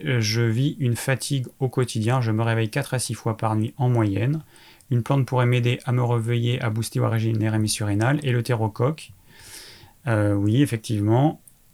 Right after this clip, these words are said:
Euh, « Peux-tu me donner les noms des bouquins pour débuter en anatomie, physiologie, biologie humaine ? Merci d'avance. »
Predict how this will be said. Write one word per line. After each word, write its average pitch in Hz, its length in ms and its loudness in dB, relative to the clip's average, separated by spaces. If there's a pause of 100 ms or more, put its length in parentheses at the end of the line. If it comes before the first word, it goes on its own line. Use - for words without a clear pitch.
(160)
Euh, « 110 800 -2 (160)
Peux-tu 131 260 -2
me 127 140 2
donner 127 320 2
les 127 120 0
noms 127 220 0
des 120 120 2
bouquins 127 440 0
pour 127 340 -2
débuter 123 600 0
en 127 180 0
anatomie, 120 460 0
physiologie, 113 480 -2
biologie 113 380 0
humaine ? 117 240 0
Merci 113 340 -4
d'avance. » 107 500 -6